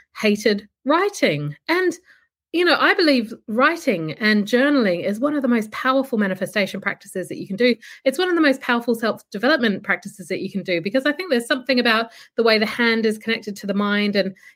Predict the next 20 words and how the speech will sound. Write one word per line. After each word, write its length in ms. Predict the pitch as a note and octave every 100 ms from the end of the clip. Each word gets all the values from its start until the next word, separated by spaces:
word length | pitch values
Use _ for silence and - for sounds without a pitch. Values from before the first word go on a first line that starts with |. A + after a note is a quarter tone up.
| -
you 100 | A3
know, 100 | A3
everything 420 | A#3+ B3+ B3 A#3
coming 300 | A3 A3+ G#3
through, 680 | G3+ - C4 A#3+ B3 B3 A#3+
and 140 | A3 A3
somehow 300 | C4+ B3 C4+
you 160 | C4
get 160 | A#3+ B3
a 80 | A3
lot 160 | A#3+
more 140 | A3+ G#3+
clarity 420 | A3+ G#3+ G#3+ A3+
when 140 | G#3
it 80 | G3
comes 200 | G#3+ G3+
out 140 | G#3
to 100 | G#3+
the 60 | G#3+
page. 320 | G#3+ B3 A3